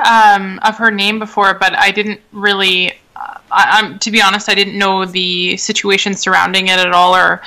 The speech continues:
you know, what she had been through. I didn't even know she was a skater. I just had heard of the name before, and obviously that she was somebody in history that was important. But with watching the documentary, um, uh,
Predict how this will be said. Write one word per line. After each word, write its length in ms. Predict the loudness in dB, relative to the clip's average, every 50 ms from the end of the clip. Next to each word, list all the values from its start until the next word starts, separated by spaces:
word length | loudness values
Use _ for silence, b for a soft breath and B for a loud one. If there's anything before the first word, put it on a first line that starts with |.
| B B B B B
you 80 | -2 -2
know, 80 | 0 0
what 220 | 0 0 -2 0
she 120 | 0 0
had 120 | 0 0 0
been 180 | -2 -2 -2
through. 200 | -2 0 2 2
I 100 | 2 2
didn't 160 | 0 0 0 0
even 160 | -2 -2 -2
know 100 | -4 -4
she 140 | -4 -6 -6
was 80 | -8
a 40 | -8
skater. 320 | -6 -2 -2 0 0 2
I 120 | 0 0 -2
just 200 | -4 -6 -6 -6
had 120 | -6 -4
heard 240 | -2 -4 -4 -2 -4 -4
of 200 | -6 -6 -4 -4
the 60 | -2
name 220 | 0 0 0 -2 -4
before, 200 | -6 -4 -4 -2
and 100 | 2 2
obviously 500 | 2 2 0 -4 -6 -4 -2 -2 -2 0
that 180 | 0 -2 -2
she 120 | -2 -4 -4
was 100 | -6 -4
somebody 340 | -2 -2 -2 -2 -4 -4 -6
in 80 | -4
history 400 | -4 -4 -4 -2 -2 0 0 2
that 180 | 2 0 0 0
was 220 | -4 -6 -8 -10
important. 500 | -8 -2 0 0 0 -2 -6 -16 -20 _
But 240 | -2 0 0 0 -4 B B B B B B B B
with 160 | -8 -8 -4
watching 460 | 0 0 0 0 -2 -4 -4 -4 -4
the 60 | -4 0
documentary, 840 | 0 0 0 -2 -6 -8 -8 -6 -6 -6 -4 -2 -2 -2 -2 -4
um, 640 | -2 0 2 2 2 2 0 -2 -6 -8 -10 -10 -14 -16 _ _ _ _ _ -20 _ _ _ 0
uh, 380 | 2 2 2 2 0 -2 -6